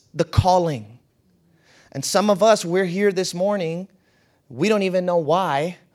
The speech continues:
or we're listening to the podcast, or we're watching the YouTube video, we don't even know why. Somebody really spiritual in our life sent it to us, and they think it'll be a good thing if we hear it. But we're not concerned about spiritual values and spiritual matters.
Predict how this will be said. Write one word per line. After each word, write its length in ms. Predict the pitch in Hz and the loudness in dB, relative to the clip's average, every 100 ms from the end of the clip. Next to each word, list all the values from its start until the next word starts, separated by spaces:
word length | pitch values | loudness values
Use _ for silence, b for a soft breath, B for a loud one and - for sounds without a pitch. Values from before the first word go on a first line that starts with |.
| b | b
or 120 | 143 | -4
we're 140 | 160 160 | 0 2
listening 420 | 180 202 208 190 | 2 2 -2 -4
to 120 | 185 | -2
the 140 | 175 | -4
podcast, 640 | 160 185 196 196 170 156 156 | -2 0 0 0 -2 -2 -2
or 60 | |
we're 120 | 151 156 | -2 0
watching 460 | 151 175 - 190 | 2 2 0 -4
the 60 | 180 | -4
YouTube 380 | 175 196 196 160 | -4 -6 -6 -4
video, 340 | 160 151 160 B B | -4 -4 -6 B B
we 200 | 135 214 | -4 2
don't 120 | 240 | 2
even 160 | 226 208 | 2 0
know 120 | 196 | 0
why. 300 | 170 196 175 | 2 4 2
Somebody 580 | - 202 226 226 226 214 | 2 -2 2 2 2 2
really 280 | 208 214 214 | 0 0 -2
spiritual 540 | - 226 220 - 202 | -4 -2 -2 0 0
in 80 | 190 | 2
our 140 | 180 | 2
life 180 | 180 175 | 2 2
sent 240 | - 180 | 0 -2
it 100 | 180 - | -2 -4
to 180 | 170 | -2
us, 100 | 165 | -2
and 100 | 160 | -2
they 60 | 160 | -4
think 220 | 160 180 | -4 -2
it'll 120 | 185 | -2
be 180 | 165 180 | 0 2
a 40 | 156 | 2
good 300 | 180 190 196 | 4 2 0
thing 160 | 180 | -2
if 120 | 170 | -2
we 140 | 160 170 | -2 -2
hear 320 | 160 175 151 | 2 2 2
it. 300 | 139 - _ B B B B B B B | 0 -4 _ B B B B B B B
But 120 | 208 196 | -2 0
we're 260 | 233 320 | 2 2
not 240 | 302 233 - | 2 2 0
concerned 600 | 190 160 - 170 175 175 | -4 -4 -2 0 0 0
about 220 | 160 156 | -2 -4
spiritual 640 | - - 185 185 - 165 | -6 0 2 2 0 0
values 480 | 156 165 170 196 180 | 2 2 2 -2 -6
and 100 | 156 | -8
spiritual 580 | - 185 185 170 180 165 | -6 -4 -2 -4 -6 -6
matters. 680 | 151 151 180 320 - - | -4 -4 -2 -4 -6 -14